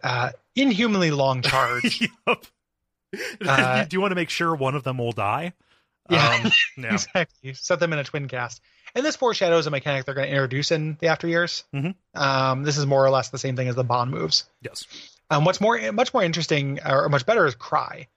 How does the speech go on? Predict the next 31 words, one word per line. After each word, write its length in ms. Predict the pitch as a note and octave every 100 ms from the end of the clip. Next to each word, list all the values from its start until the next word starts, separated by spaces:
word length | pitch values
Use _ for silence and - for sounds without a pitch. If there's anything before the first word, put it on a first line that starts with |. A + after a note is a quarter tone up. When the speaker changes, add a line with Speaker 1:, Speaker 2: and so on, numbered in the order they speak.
| _ -
Speaker 2:
Yeah. 120 | B2 _ _ -
Speaker 1:
Um, 520 | C3+ B2+ B2+ C3 D#3
so 100 | D#3+
Porum 220 | D3 A3 F#3+
has 140 | E3+
a, 180 | D#3 D3+
a 60 | C#3+
move 180 | C#3
called 180 | C3+ B2
Cry, 380 | - G3 F3 D#3
which 140 | C3+ -
confuses 520 | C#3 - D#3+ F3 D#3+
all 200 | C#3+ D3
enemies 340 | C#3 C#3+ C#3+
for 140 | - B2+
free 340 | - C#3+ C#3
on 100 | C3
a 60 | C3
really 200 | C3+ C3
quick 160 | C3 -
charge 300 | B2+ B2 -
time, 260 | C3+ C#3+ B2+ _
Speaker 2:
Mm-hmm. 160 | B2+ F3 -
Speaker 1:
which 120 | - F#3+
is 40 |
ridiculously 640 | G#3 F#3 C#4 F3+ C3+ - C3+
O 80 | B2+
P. 260 | C#3+ D#3+ -
<laughs> 100 | -
Speaker 2:
Oh, 120 | G3
yeah. 180 | D3 A2+